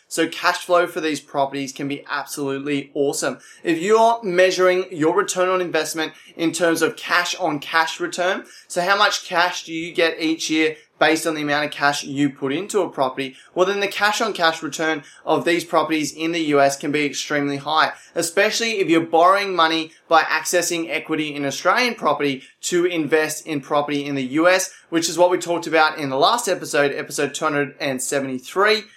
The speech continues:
at on property dot com dot A U forward slash two seven three.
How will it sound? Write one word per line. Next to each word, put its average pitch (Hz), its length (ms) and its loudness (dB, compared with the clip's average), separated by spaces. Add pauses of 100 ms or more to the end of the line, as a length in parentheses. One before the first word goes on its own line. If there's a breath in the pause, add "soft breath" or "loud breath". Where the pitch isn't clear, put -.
(180 soft breath)
at 147 180 2
on 147 160 -2
property 139 380 0
dot 139 240 0
com 139 220 -2
dot 135 140 2
A 131 60 0
U 131 220 -4
forward 135 260 -4
slash 135 240 2 (260 loud breath)
two 147 460 0
seven 139 560 -2 (180 soft breath)
three. 165 640 0